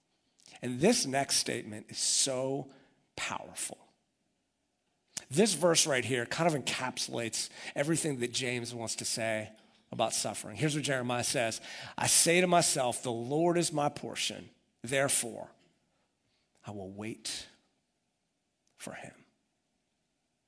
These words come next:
You know how long Jeremiah waits? Forty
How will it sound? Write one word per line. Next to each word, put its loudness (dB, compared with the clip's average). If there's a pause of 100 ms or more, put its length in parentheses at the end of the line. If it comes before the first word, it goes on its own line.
(2000)
You -2
know 2
how 6
long 2
Jeremiah -2
waits? -6 (2000)
Forty -6